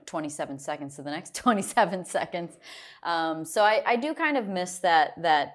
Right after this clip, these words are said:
that instant reward stuff that you had with progress of making the car handle better and finishing better. Um, things seem to take a little longer to turn the ship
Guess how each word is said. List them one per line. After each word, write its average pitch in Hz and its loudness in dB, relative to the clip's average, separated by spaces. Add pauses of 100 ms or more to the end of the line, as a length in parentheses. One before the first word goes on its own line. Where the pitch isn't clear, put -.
that 156 -2
instant 160 -8
reward 147 -4
stuff 143 -8
that - -10
you 151 -8
had 143 -4
with 143 -4
progress 139 -2
of 143 -12
making 143 -8
the 139 -12
car 143 -6
handle 139 -8
better 139 -4
and 135 -10
finishing 143 -14
better. 139 -4 (440)
Um, 147 -10
things 160 -12
seem 147 -10
to 139 -16
take 143 -10
a 143 -8
little 135 -10
longer 135 -10
to 135 -14
turn 135 -14
the - -16
ship - -10